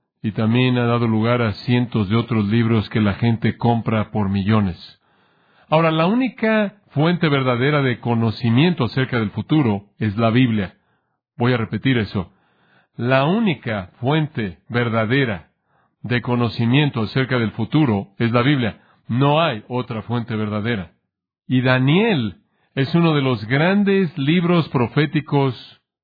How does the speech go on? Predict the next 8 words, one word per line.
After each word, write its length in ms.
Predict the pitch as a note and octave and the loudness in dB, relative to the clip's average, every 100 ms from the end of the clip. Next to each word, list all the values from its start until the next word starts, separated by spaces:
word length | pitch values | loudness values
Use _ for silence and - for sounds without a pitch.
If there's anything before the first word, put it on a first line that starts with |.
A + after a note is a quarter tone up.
| _ | _
de 240 | - G#2+ C3 | -8 -2 2
la 140 | B2+ | 2
Biblia. 500 | A#2+ B2 G2 F#2 E2+ _ _ _ _ _ _ | 2 0 -2 -6 -10 _ _ _ _ _ _
En 340 | - D#3 F3+ F3+ | 0 2 4 2
este 340 | E3+ - D3+ | 2 0 -4
libro 480 | C3+ C#3 A#2 G2 F2 - | 0 2 2 0 -4 -2
aprendemos 960 | A#2 - B2 A2 A2 C#3 C#3 C#3 C3 | -2 0 -2 0 0 0 2 0 -2
acerca 760 | A2+ F#2+ C3 B2+ A2+ A#2+ A#2 G#2+ | -6 -6 -2 -2 -2 -4 -4 -6